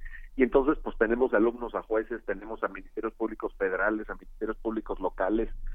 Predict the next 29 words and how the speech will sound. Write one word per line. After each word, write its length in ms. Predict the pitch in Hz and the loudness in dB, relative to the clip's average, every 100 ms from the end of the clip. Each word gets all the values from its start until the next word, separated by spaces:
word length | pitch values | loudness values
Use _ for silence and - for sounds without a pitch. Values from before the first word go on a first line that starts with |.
| - - | -2 0
tenemos 360 | 113 117 127 120 | 2 2 0 2
a 120 | 104 | 4
peritos 600 | 110 98 113 - 120 - | 4 2 0 2 0 2
también, 420 | 104 90 101 110 - 117 135 | -2 -2 -4 -4 -6 -6 -4
en 100 | 127 | -2
fin. 200 | 156 - - - - - - | -2 -2 -12 -16 -16 -14 -2
Y, 200 | 151 139 135 | 0 2 4
y 60 | |
la 120 | 127 123 | 4 6
verdad 180 | 123 | 4
es 80 | 160 | 0
que 100 | - | 0
uno 200 | 180 175 | 0 2
ve 220 | 156 165 170 - - - - - - - - | 2 0 -4 -20 -20 -20 -20 -20 -16 -16 -10
que 80 | 117 | -8
efectivamente, 720 | 117 - 156 160 156 143 120 - | -8 -4 -4 -2 -6 -6 -8 -8
si 100 | 113 | -6
no 140 | 143 | -4
es 80 | 151 | -4
por 160 | 175 | -2
la 80 | 156 | -2
iniciativa 520 | 123 117 107 - 135 143 | -4 -6 -6 -4 -4 -6
individual 500 | 123 107 101 113 127 | -4 -2 2 2 0
de 80 | |
querer 280 | - 98 110 | -4 -2 -2
superarse, 640 | - 139 101 92 101 - 101 | -4 -4 0 2 0 -2 -8
de 100 | 92 | -6
querer 280 | 92 104 | -2 -2
mejorar, 480 | 117 - 98 107 - | -4 -4 -4 -2 -6